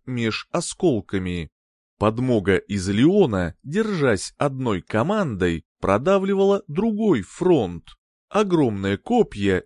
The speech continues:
непрерывно обрушивались на сильнейших монстров,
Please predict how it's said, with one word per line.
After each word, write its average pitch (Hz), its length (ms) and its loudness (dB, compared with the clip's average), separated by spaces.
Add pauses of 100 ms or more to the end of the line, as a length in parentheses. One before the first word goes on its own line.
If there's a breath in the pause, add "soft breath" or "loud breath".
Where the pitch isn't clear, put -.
непрерывно 156 760 -2
обрушивались 95 1040 -2
на 214 140 -4
сильнейших 214 800 -4
монстров, 117 920 -2